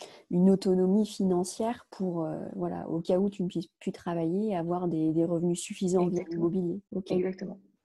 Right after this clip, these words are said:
Speaker 1: Et est-ce qu'il y a des
Speaker 2: Mettre à l'abri
Speaker 1: déci-
Speaker 2: ma famille, en fait.
Speaker 1: Ouais, c'est ça. Ah oui, mais oui, je comprends bien parce que c'est vrai que retraite à trente-huit ans, c'est, heu, <laughs> voilà, c'est,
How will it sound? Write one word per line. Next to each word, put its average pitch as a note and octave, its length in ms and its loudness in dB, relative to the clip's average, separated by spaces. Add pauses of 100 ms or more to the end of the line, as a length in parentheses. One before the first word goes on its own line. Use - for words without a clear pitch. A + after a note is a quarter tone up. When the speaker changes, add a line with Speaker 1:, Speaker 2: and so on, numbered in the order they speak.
(460)
Speaker 1:
Et F#3 80 4
est-ce A#3 180 2
qu'il B3 100 2
y A3+ 40 8
a G3+ 40 6
des F#3+ 120 6
Speaker 2:
Mettre F3 120 4
à F#3+ 40 8
l'abri F3+ 240 4
Speaker 1:
déci- - 0 -
Speaker 2:
ma F#3+ 140 2
famille, F#3+ 320 2
en F3+ 80 -2
fait. - 200 -12 (680)
Speaker 1:
Ouais, F3+ 140 -2
c'est F3 140 -6
ça. G3 160 -10 (360)
Ah F3 100 -4
oui, F#3 80 -6
mais F#3 200 -8
oui, F#3+ 220 -8
je - 100 -20
comprends E3+ 280 -2
bien G3 160 2
parce E3 140 -2
que D#3+ 100 -8
c'est F3 100 -10
vrai F3+ 140 -4
que D#3+ 120 -8
retraite E3 500 -4
à D#3+ 60 0
trente-huit E3+ 420 -4
ans, G#3 140 -2
c'est, D3+ 340 2
heu, C#3+ 180 4
<laughs> - 680 -14 (200)
voilà, - 280 -4
c'est, - 220 -16